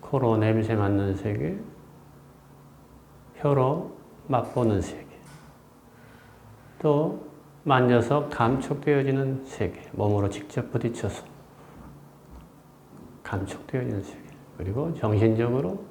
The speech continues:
인식되는 세계. 이것을 벗어나서 세계는 없습니다.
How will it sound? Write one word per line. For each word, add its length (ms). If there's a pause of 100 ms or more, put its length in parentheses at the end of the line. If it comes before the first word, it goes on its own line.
인식되는 600
세계. 220 (1000)
이것을 440
벗어나서 800
세계는 680
없습니다. 500